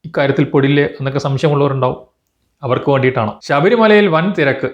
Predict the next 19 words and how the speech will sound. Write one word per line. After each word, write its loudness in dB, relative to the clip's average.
മുപ്പത്തിരണ്ട് 0
പേർ 2
കുഴഞ്ഞു 4
വീണു. 2
ഇരുപത്തിരണ്ട് 0
ഡിസംബർ 0
രണ്ടായിരത്തി -2
പതിനഞ്ചിൻ്റെ 0
വാർത്ത 0
ഇങ്ങനെയാണ്. -2
ചെന്നൈയിൽ 2
മഴയുടെ 4
ദുരിതം 2
ശമിച്ചതോടെയാണ് 2
ശബരിമലയിൽ 0
തിരക്ക് 0
കൂടിയത് 2
എന്ന് -2
രണ്ടായിരത്തി 0